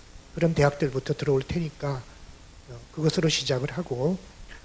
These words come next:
종교사학의 경우에는 제 생각입니다만 공기사를 오십 프로 이상 임명할 때 그 종단 소속 신도 대표나 성직자 중에서 이렇게 정-,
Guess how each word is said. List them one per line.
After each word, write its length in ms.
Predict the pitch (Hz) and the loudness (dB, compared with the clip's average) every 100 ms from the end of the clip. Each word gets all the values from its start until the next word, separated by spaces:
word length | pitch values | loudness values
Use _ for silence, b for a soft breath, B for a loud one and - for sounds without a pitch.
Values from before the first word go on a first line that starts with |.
| - | -6
종교사학의 720 | - 165 214 208 185 170 170 | 2 8 8 10 8 8 6
경우에는 500 | 160 143 147 139 180 | 6 4 4 4 2
제 180 | 196 160 | 4 4
생각입니다만 960 | 151 214 202 156 139 135 127 127 165 190 - - - - - - | 4 4 6 4 0 -2 -2 2 2 0 -6 -20 -20 -20 -20 -2
공기사를 760 | 160 170 165 147 156 139 175 180 | 2 4 4 4 4 4 2 4
오십 240 | 147 - | 2 2
프로 160 | - 156 | 0 0
이상 280 | 139 151 139 | 2 0 0
임명할 420 | 147 156 151 180 | 0 0 0 -2
때 360 | - 165 143 - - - - - - - - - - - | 0 0 0 -4 -18 -20 -20 -20 -20 -20 -20 -20 -18 -2
그 160 | 165 | 0
종단 400 | 160 156 156 165 | 2 4 6 6
소속 340 | 165 151 170 - | 4 2 2 2
신도 340 | 175 156 151 | 2 4 4
대표나 500 | 135 123 139 135 170 | 4 2 0 2 2
성직자 500 | 202 214 180 - 160 | 4 2 0 2 2
중에서 640 | - 147 135 131 185 208 B B B B B - - | 2 0 0 4 6 4 B B B B B -20 -6
이렇게 160 | 131 - | -6 0
정-, 220 | 165 | 2